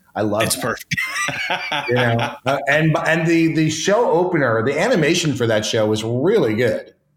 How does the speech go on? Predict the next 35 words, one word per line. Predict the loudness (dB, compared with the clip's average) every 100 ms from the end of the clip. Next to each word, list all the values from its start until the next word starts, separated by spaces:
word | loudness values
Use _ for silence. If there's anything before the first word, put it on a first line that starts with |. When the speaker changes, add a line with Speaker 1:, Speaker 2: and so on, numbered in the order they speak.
| -12
Speaker 1:
I, |
I, | -10 -8 -10 -6
in, | -2 0 -2 -4 -8
you | -6
know, | -4 -6 -8 -16 _ _ _ _ _
uh, | -4 -2 -2 -4
what | -4
was | -2 -2
that? | -2 -2
Deke | -2 -2 -4 -12 -20 _ _ -14
that | -4
did | -2 0
that, | 0 -2 -4
if, | -8 -4
if | -4 -2
memory | 0 0
serves, | 0 -2 0
or | 0
Nel-, | 0 0 -2
or | -4
early | -2 0 2 2
Nelvana | 2 0 0 0 0 0
maybe. | 0 0 -2 -6 -14 -20 -8
But, | -2 -2 -2 0
but | 2
I | 4
love | 2 2
that | 2 0
show. | 0 0
The | 0
theme | -2 0 0
song | 2 0 0 0
was | -2
so | -4 -2 0 2
metal. | 2 2 0 -4